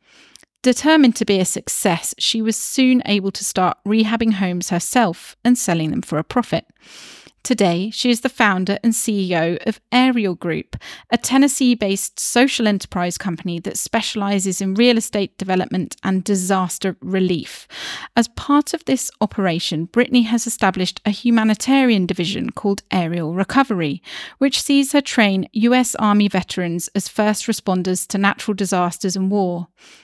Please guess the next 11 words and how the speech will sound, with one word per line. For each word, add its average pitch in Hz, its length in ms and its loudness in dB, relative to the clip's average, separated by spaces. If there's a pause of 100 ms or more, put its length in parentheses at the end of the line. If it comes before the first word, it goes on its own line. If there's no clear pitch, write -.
(200)
The - 80 -4
team 254 420 4
also 247 360 4
has 220 160 2
a 220 60 0
special - 360 -4
focus 196 460 -2
on 190 180 0
ending 190 500 0
sex - 360 -6
trafficking. - 580 -6